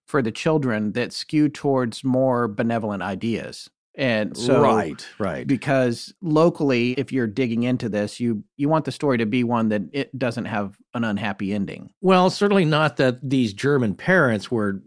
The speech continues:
Speaker 2: tired of their kids and just wanted to send them off for maybe a few guilders with some stranger.
Speaker 1: Right.
Speaker 2: But I think for me, this has to work, though,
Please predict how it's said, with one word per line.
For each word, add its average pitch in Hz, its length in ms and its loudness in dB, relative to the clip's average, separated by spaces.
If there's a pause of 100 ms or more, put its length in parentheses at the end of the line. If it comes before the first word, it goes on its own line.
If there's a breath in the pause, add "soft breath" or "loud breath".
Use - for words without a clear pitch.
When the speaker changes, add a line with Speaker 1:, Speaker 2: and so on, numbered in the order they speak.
Speaker 2:
tired 180 400 4
of 120 80 2
their 98 160 -2
kids 160 520 0
and 110 120 -2
just 110 200 -2
wanted 117 300 -2
to 95 100 -2
send 117 280 -2
them 101 120 -2
off 104 280 -2
for 113 160 4
maybe 127 260 4
a 110 80 4
few 139 180 2
guilders 113 760 2
with 123 240 0
some 135 180 0
stranger. 151 560 0 (160)
Speaker 1:
Right. 135 300 0 (280 loud breath)
Speaker 2:
But 180 360 2 (100)
I 165 80 4
think 240 200 4
for 185 140 4
me, 185 280 6
this 175 220 4
has 185 220 4
to 151 100 0
work, 143 360 2
though, 107 480 0